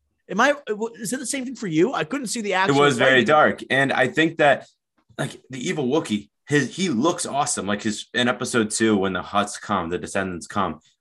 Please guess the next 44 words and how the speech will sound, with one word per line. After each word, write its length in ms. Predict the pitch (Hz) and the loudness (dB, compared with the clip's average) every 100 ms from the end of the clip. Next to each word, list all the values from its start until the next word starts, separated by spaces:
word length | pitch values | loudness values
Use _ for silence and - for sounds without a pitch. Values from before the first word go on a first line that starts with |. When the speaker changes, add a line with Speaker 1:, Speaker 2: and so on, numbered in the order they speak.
| - | -6
Speaker 2:
uh, 100 | 92 | -6
to 80 | 98 | 0
Speaker 1:
I 20 | |
got 160 | 151 | 0
excited 300 | 135 - 131 | 0 2 2
Speaker 2:
Tatooine 20 | 123 | 2
Speaker 1:
when 80 | 117 | 0
I 60 | |
Speaker 2:
saying, 120 | 117 | 0
Speaker 1:
saw 160 | 120 113 | 0 -2
that. 260 | 107 104 - _ | -6 -10 -12 _
Speaker 2:
when 120 | 104 | 0
you 60 | 110 | 2
saw 200 | 117 117 | 4 2
the 160 | 113 120 | 2 0
evil 240 | 104 95 | 0 2
Wookiee, 260 | 113 110 98 | 0 0 -4
it 60 | |
was 140 | 90 82 | -4 -4
like, 220 | 85 82 | -6 -8
"Whoa, 520 | 78 82 85 78 - - | -12 -6 -6 -6 -10 -4
this 180 | 104 107 | -4 -2
guy 460 | 92 82 82 78 - | 0 0 0 -2 -6
is 240 | 87 76 | -10 -10
a 140 | 78 - _ _ | -14 -18 _ _
badass." 560 | - - 87 78 - - _ _ _ | -8 -6 -6 -10 -14 -18 _ _ _
Like, 280 | 95 87 - _ _ _ _ _ _ _ _ | -6 -6 -8 _ _ _ _ _ _ _ _
I 140 | - 98 | -4 -2
don't 100 | 95 | 0
wanna 140 | 90 | -2
mess 200 | 90 85 | -4 -6
with 100 | - | -10
this 160 | - - | -14 -12
guy. 280 | - - - _ _ _ | -14 -16 -20 _ _ _
But 140 | 170 170 | -6 -4
then, 100 | 196 | -2
like, 180 | 180 175 | -2 -2
they 120 | 139 | 0
make 240 | 131 165 | 0 0
it 80 | 175 | -2
so 120 | 127 | -6
dark, 560 | 92 - 107 143 175 - _ - _ - | -8 -4 2 2 0 -6 _ -20 _ -2
and 120 | 160 | 2
then, 280 | 151 127 | 2 2